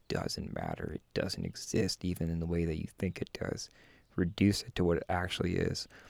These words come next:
And, uh, here, right, Ryan Holiday mentions the word money, and that makes me think, and I don't know if I mentioned this on the last podcast, but there's that, uh, or if it was on the last time I re-, attempted to record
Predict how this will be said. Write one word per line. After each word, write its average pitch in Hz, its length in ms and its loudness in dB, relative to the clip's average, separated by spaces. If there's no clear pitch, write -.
And, 90 340 4
uh, 87 300 4
here, 110 580 4
right, 95 360 6
Ryan 95 220 4
Holiday 92 260 4
mentions 95 400 0
the 104 100 -4
word 95 240 4
money, 92 480 2
and 90 640 6
that 98 160 6
makes 95 300 4
me 95 200 2
think, 95 260 0
and - 100 0
I 135 40 2
don't 226 140 4
know 185 80 4
if - 80 2
I 110 60 4
mentioned 90 340 2
this - 100 0
on 82 100 -2
the - 140 -2
last - 300 -4
podcast, - 500 -4
but 90 140 0
there's 87 180 2
that, 80 240 2
uh, 78 200 2
or 95 160 10
if 85 100 6
it 98 80 10
was 92 140 8
on 92 100 4
the 90 120 4
last 87 240 4
time 90 180 2
I 80 40 2
re-, 80 100 -2
attempted 90 360 4
to 80 60 2
record 78 560 2